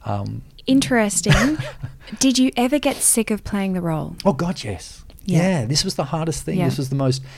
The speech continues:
Speaker 1: this was the most difficult thing ever. How do you, the question,
Speaker 2: Yeah,
Speaker 1: "How
Speaker 2: how
Speaker 1: do
Speaker 2: do
Speaker 1: you
Speaker 2: you
Speaker 1: keep it
Speaker 2: Yeah.
Speaker 1: fresh?"
Speaker 2: Yeah.
Speaker 1: is, was
Speaker 2: For a
Speaker 1: always,
Speaker 2: new
Speaker 1: was the peri-,
Speaker 2: audience.
Speaker 1: and yeah,
Speaker 2: Yeah.
Speaker 1: for a new audience, and partly remembering it, that it's a new audience is the
Speaker 2: Mm.
Speaker 1: most important thing.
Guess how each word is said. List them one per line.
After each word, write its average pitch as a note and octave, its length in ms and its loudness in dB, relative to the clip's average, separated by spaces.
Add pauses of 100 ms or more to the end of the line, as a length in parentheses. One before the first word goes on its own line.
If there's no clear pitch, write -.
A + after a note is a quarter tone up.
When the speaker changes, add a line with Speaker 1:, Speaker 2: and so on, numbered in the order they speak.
(120)
Speaker 1:
this C3 140 -2
was C3 200 0
the C#3 80 0
most D3+ 500 2
difficult C3 380 -4
thing A#2+ 380 -2 (440)
ever. C3 300 4
How B2 300 2
do C#3 80 0
you, C3+ 40 -8 (200)
the C3 80 4
question, C#3+ 460 0
Speaker 2:
Yeah, G3 100 4
Speaker 1:
"How - 160 0
Speaker 2:
how B3 80 4
Speaker 1:
do C#3 80 2
Speaker 2:
do - 60 4
Speaker 1:
you - 100 8
Speaker 2:
you C#3 80 4
Speaker 1:
keep B2 360 0
it A#2+ 60 2
Speaker 2:
Yeah. - 120 -2
Speaker 1:
fresh?" - 600 -2
Speaker 2:
Yeah. - 200 -4 (180)
Speaker 1:
is, A#2+ 320 2 (760)
was B2+ 180 6
Speaker 2:
For D#3 140 2
a D3+ 40 10
Speaker 1:
always, G#3+ 200 6
Speaker 2:
new G#3+ 120 8
Speaker 1:
was - 100 6
the - 60 4 (200)
peri-, D3 120 6
Speaker 2:
audience. C#3+ 220 0
Speaker 1:
and E3+ 200 2
yeah, G3 120 6
Speaker 2:
Yeah. C4+ 120 4
Speaker 1:
for G3 180 2
a - 20 6
new G3 260 4
audience, E3 260 -2
and C#3+ 220 -2
partly F3+ 320 -4
remembering C3+ 640 4
it, G#2+ 140 -4 (120)
that G#2 140 2
it's - 160 -6
a - 20 0
new G2+ 240 0
audience F2+ 440 -4
is - 120 -4
the G2+ 80 -4
Speaker 2:
Mm. F#2+ 140 0
Speaker 1:
most G#2+ 260 -2
important G2 400 -4
thing. G#2+ 220 -8